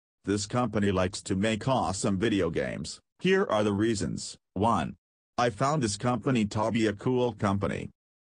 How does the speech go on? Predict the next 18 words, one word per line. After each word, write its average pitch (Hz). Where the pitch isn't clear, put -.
And 104
two. 107
Activision 117
has 107
published 101
Nickelodeon 92
games 85
because 104
T 117
H 104
Q 101
has 104
gone 104
bankrupt 113
in 95
two 151
thousand 104
thirteen. 107